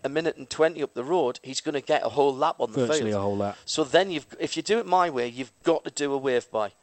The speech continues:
Speaker 2: Yeah.
Speaker 1: Or a pass around.
Speaker 2: Uh, yeah, possibly.
Speaker 1: Of some description. And that just means another lap. It means another nine minutes behind the safety car.
Speaker 2: Yeah.
Speaker 1: But either you accept that,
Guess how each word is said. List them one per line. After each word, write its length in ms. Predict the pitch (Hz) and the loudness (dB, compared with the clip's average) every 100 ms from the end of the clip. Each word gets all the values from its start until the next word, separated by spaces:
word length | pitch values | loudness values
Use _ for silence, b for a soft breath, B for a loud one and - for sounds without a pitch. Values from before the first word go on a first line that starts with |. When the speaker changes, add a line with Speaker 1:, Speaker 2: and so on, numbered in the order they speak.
| _ | _
Speaker 2:
Yeah. 220 | 123 120 - _ _ _ _ _ _ _ _ - | -8 -8 -8 _ _ _ _ _ _ _ _ 4
Speaker 1:
Or 140 | 131 | 6
a 60 | 123 | 6
pass 260 | 127 113 | 2 -2
around. 300 | 113 104 104 - _ _ _ _ _ _ | -2 -6 -8 -18 _ _ _ _ _ _
Speaker 2:
Uh, 440 | 143 127 127 123 127 | -6 -4 -2 -4 -6
yeah, 360 | - 175 190 190 | -6 2 2 4
possibly. 480 | 202 175 170 160 | 0 -2 0 2
Speaker 1:
Of 60 | 170 | 4
some 120 | 156 | 0
description. 520 | 131 127 139 131 117 - B | -4 -4 -4 -4 -8 -12 B
And 160 | 143 170 | 0 4
that 160 | 240 | 2
just 240 | - 214 190 | 0 -8 -4
means 240 | 180 160 | -4 -4
another 260 | 151 156 151 | -6 0 0
lap. 240 | 123 98 _ _ b b - | 0 -8 _ _ b b -12
It 100 | - | -6
means 220 | 156 131 | -4 -4
another 560 | 131 147 180 170 165 156 | -6 0 2 4 4 2
nine 400 | 147 147 143 139 | 0 0 0 -4
minutes 500 | 127 117 - - - _ _ _ _ - | -8 -8 -10 -12 -14 _ _ _ _ -4
behind 360 | 123 123 120 | 0 2 0
the 40 | 117 | -2
safety 360 | - 110 - | -4 -6 -6
car. 280 | 104 104 98 _ _ - | -10 -8 -8 _ _ -4
Speaker 2:
Yeah. 160 | 139 131 _ _ _ _ _ _ - | -4 -4 _ _ _ _ _ _ -2
Speaker 1:
But 120 | - | 4
either 180 | 185 208 | 4 4
you 160 | 208 185 | 2 0
accept 560 | 175 - - 226 - | 2 0 4 2 2
that, 380 | 131 107 156 - | -2 -2 -2 -10